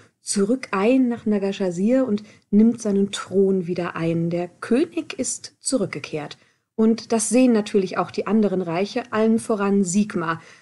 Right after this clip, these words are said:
der seine Probleme mit Nagash entweder vergessen oder verdrängt hat oder glaubt, dass das Chaos ein größeres Problem ist als der Herr der Untoten, der ihn bei der Schlacht der brennenden Himmel so sehr im Stich gelassen hat, und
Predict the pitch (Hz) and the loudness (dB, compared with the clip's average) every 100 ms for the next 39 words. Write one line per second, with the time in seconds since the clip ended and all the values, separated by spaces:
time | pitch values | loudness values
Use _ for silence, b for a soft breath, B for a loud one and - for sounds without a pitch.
0 | B - 214 214 214 214 220 220 214 220 | B 0 4 4 4 0 -2 0 0 0
1 | - 202 214 269 247 233 214 208 208 226 | -2 0 2 4 4 2 -2 0 0 -2
2 | - - 202 202 196 202 208 208 - 262 | -4 -2 -2 0 -2 -2 -2 0 0 0
3 | 233 202 208 190 190 240 247 247 220 185 | 0 -4 -6 -4 2 0 0 -2 -2 -4
4 | 185 B B B B _ - 240 185 170 | -6 B B B B _ -2 0 2 4
5 | 233 240 - - 196 - 196 - 202 190 | 2 0 -14 -6 -4 -2 -6 -2 0 2
6 | 226 220 196 - 208 220 226 226 - - | 0 0 -4 2 2 2 -2 -4 -4 -6
7 | 202 202 233 214 - 196 196 165 185 202 | 0 2 2 -2 -6 -6 -6 -4 -2 -2
8 | 185 - 240 - 226 226 220 185 170 170 | -2 0 -2 0 -2 0 -2 0 -2 -4
9 | 160 165 - 160 - - 190 175 175 202 | -6 -6 -2 -2 -4 -6 -2 0 2 0
10 | 202 180 202 233 208 196 214 214 185 185 | 0 2 4 4 4 2 2 2 0 -4
11 | - 233 - 254 233 - 254 254 277 - | -6 -8 -6 -4 -2 -2 -4 -4 -8 -4
12 | 226 | -6